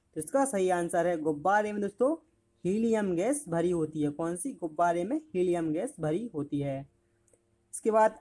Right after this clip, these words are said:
आगे बढ़ते हैं। अगला प्रश्न है, आधुनिक आवर्त सारणी का प्रतिपादन किसने किया था? आधुनिक आवर्त सारणी का प्रतिपादन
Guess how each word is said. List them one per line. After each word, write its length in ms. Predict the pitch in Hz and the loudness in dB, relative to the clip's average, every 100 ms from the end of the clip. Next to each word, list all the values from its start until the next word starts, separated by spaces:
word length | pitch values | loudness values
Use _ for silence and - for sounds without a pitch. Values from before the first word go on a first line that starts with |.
| 180 | -2
आगे 280 | 165 185 | 0 2
बढ़ते 300 | 202 214 208 | 2 0 0
हैं। 320 | 220 226 233 _ _ _ _ _ _ _ - | 0 0 -4 _ _ _ _ _ _ _ -4
अगला 320 | 156 208 262 | 0 4 2
प्रश्न 360 | 240 190 - | 2 -2 -2
है, 360 | 185 170 175 - _ - _ _ | -2 0 -2 -6 _ -20 _ _
आधुनिक 680 | 160 165 170 208 254 311 - - | -2 0 2 4 6 4 2 -2
आवर्त 480 | 165 160 190 254 269 | 2 2 4 2 2
सारणी 560 | 294 294 202 180 180 190 | -2 0 2 2 2 -2
का 240 | 170 165 165 | 0 0 0
प्रतिपादन 1000 | _ 165 170 285 294 285 170 165 175 180 - | _ -14 -2 6 6 8 6 6 2 -2 -6
किसने 400 | 170 214 214 226 _ _ _ _ - | -6 -4 -4 -6 _ _ _ _ -4
किया 260 | 160 143 143 | 2 2 2
था? 160 | 165 | 0
आधुनिक 640 | 156 156 151 165 214 262 196 | -2 -2 -2 0 0 0 2
आवर्त 380 | 165 160 175 - | 2 4 0 -2
सारणी 460 | - 160 156 156 | -4 0 2 2
का 180 | 156 160 | 2 -2
प्रतिपादन 1400 | 156 - 160 - 220 233 _ _ _ - 185 185 175 180 | -4 -8 -14 -8 -8 -8 _ _ _ 4 4 4 0 -2